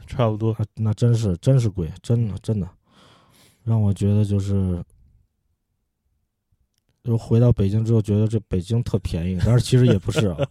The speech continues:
Speaker 1: <laughs>
Speaker 2: 对，
Speaker 1: 对，
Speaker 2: 但是
Speaker 1: 我感觉在日本，我在日本就打过一两回车，我感觉就是说你上了车，可能拐俩弯儿就到了那种路，可能一百八、两百吧。
Speaker 2: 那
Speaker 1: 对，
Speaker 2: 起步价是一千五，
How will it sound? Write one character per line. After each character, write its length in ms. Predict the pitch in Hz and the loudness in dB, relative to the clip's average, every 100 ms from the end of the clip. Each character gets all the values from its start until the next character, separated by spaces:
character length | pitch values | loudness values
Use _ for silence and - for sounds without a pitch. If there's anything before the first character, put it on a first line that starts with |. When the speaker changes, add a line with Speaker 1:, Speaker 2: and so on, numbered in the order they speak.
| - | -6
Speaker 1:
<laughs> 1400 | 147 - - - 110 - - - - - - - _ | -10 -10 -6 -2 -2 -6 -14 -20 -20 -20 -20 -20 _
Speaker 2:
对， 80 | - | -2
Speaker 1:
对， 160 | 110 135 | 2 4
Speaker 2:
但 100 | 117 | 4
是 60 | |
Speaker 1:
我 60 | 117 | 4
感 180 | 113 117 | 4 4
觉 160 | 117 | 4
在 140 | 156 165 | 4 4
日 160 | 165 | 2
本， 180 | 135 107 | 0 0
我 80 | 101 | -2
在 160 | 104 156 | 0 0
日 160 | 175 | 0
本 160 | 120 104 | -4 -4
就 80 | 143 | -4
打 240 | - 90 | -6 -6
过 160 | 98 131 | -2 -2
一 140 | 147 | 0
两 200 | 110 85 | -2 -2
回 200 | - 92 | -6 -6
车， 180 | - 107 | -6 -4
我 160 | 98 | -4
感 180 | 107 107 | -4 -4
觉 200 | 98 104 | -2 0
就 120 | 123 | 0
是 200 | 131 113 110 | 0 0 0
说 140 | 131 | 0
你 100 | 110 | 0
上 300 | - 131 107 | -2 -2 -2
了 40 | |
车， 380 | 101 127 123 120 - | -4 0 2 0 -2
可 140 | - 101 | -10 -6
能 400 | 98 107 123 - - | -4 -2 -4 -6 -8
拐 160 | - 117 | -2 2
俩 140 | 127 | 2
弯 160 | 98 123 | 2 0
儿 40 | |
就 120 | 123 | 0
到 320 | 113 143 120 98 | 0 2 0 -2
了 180 | 92 98 | -6 -6
那 140 | 117 | -4
种 220 | 104 92 | -4 -6
路， 240 | 101 101 92 | -8 -8 -10
可 120 | - | -12
能 260 | 95 101 101 - 104 98 - | -10 -8 -8 -12 -16 -16 -14
一 140 | 98 | -10
百 160 | 107 101 | -6 -4
八、 180 | 98 107 | -2 -2
两 240 | 104 98 | 0 -2
百 80 | 107 - | -4 -8
吧。 160 | 95 90 - _ _ | -12 -16 -18 _ _
Speaker 2:
那 260 | 135 131 131 | -6 -2 0
Speaker 1:
对， 220 | 104 95 | 0 -2
Speaker 2:
起 400 | - 98 95 120 | -6 -6 -2 0
步 100 | 156 | 2
价 180 | 196 185 | 2 2
是 140 | 151 - | 0 -4
一 100 | 156 | -8
千 420 | - 185 185 185 | -4 0 0 0
五， 320 | 147 - - | -4 -10 -20